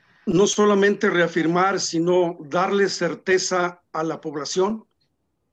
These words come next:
de que todos estamos de acuerdo en que debemos superar la etapa en la cual solamente se agrede o se ataca a los compañeros. Ante todo, dejar muy claro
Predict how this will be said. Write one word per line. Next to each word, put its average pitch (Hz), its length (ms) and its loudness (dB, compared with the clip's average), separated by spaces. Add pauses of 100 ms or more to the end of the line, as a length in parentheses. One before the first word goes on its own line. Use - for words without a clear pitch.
(200)
de 170 160 -2
que 185 120 -4
todos 233 460 0
estamos 202 460 0
de 175 60 2
acuerdo 190 760 0
en 175 260 -2
que 175 280 -2
debemos 202 480 2
superar 185 440 -2
la 175 180 0
etapa 185 640 -4 (520)
en 170 200 0
la 160 200 -2
cual 190 560 2 (400)
solamente 196 760 2
se 170 260 -4
agrede 175 540 0
o 170 140 2
se 160 160 -8
ataca 180 580 -4
a 175 160 -6
los 160 200 -6
compañeros. 156 880 -8 (680)
Ante 175 340 -2
todo, 214 360 0
dejar 196 340 -2
muy 196 220 0
claro 208 540 -2